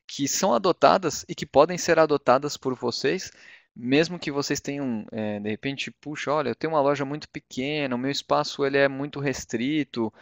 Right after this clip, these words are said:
é, ou eu tenho pouco recurso, ou eu ainda não tenho loja, eu tô pensando, tô avaliando." Eu vou tentar apresentar algumas das técnicas, né, alguns exemplos, é, pra que a gente possa tentar pensar nos nossos próprios negócios mesmos, né?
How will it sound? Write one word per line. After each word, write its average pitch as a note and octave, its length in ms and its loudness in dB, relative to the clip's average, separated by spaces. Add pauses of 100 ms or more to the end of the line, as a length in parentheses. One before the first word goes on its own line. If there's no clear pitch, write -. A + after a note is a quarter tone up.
(280)
é, A2+ 420 2
ou C3+ 320 4
eu C#3 80 6
tenho D3+ 160 2
pouco D3+ 340 0
recurso, C3+ 880 0
ou E3+ 260 4
eu - 20 -
ainda E3 200 0
não D#3+ 120 -6
tenho C#3+ 240 -6
loja, C3+ 480 2
eu - 20 -16
tô C#3+ 140 -4
pensando, C3 520 -6
tô C3 140 4
avaliando." C3 680 4 (400)
Eu A#2 100 -2
vou C3 160 -2
tentar E3+ 540 6
apresentar C3+ 500 2
algumas C3 540 2
das A2+ 240 -2
técnicas, B2 640 -2
né, B2 100 -2
alguns C#3 320 -2
exemplos, A#2+ 680 0 (440)
é, A2 380 2
pra - 180 2
que - 140 -2
a C#3 60 4
gente C#3 260 -6
possa C3 580 4 (880)
tentar B2 280 2
pensar E3+ 320 -2
nos F3 140 -4
nossos E3+ 320 -2
próprios E3 480 4
negócios F#3+ 560 4
mesmos, A#2+ 480 0
né? A#2 160 -2